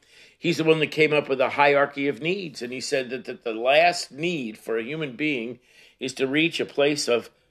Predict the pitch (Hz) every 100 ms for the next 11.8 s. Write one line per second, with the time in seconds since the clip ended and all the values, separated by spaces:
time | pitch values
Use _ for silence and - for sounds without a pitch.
0 | _ - - 151 160 160 - 135 135 131
1 | 135 123 127 127 - 82 58 _ _ _
2 | _ _ _ _ _ _ _ 151 156 160
3 | 147 143 147 147 135 131 139 135 117 117
4 | 110 117 147 170 170 151 151 131 143 147
5 | - 120 117 107 107 113 - 156 175 156
6 | 120 113 98 123 139 139 - - 151 170
7 | 185 - - - _ _ _ 110 - 131
8 | - 175 185 180 190 233 160 101 76 -
9 | - - _ _ _ _ _ _ _ _
10 | _ _ _ _ 127 - 139 - 165 151
11 | 160 147 151 151 170 175 - -